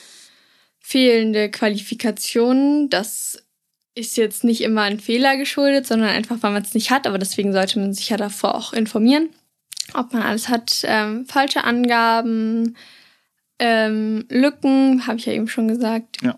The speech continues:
Speaker 1: irrelevante Interessen oder Hobbys.
Speaker 2: Mhm.
Speaker 1: Ähm,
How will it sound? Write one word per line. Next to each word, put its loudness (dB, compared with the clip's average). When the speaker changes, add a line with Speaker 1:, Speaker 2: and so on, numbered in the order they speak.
Speaker 1:
irrelevante 2
Interessen 0
oder 2
Hobbys. -2
Speaker 2:
Mhm. -2
Speaker 1:
Ähm, -2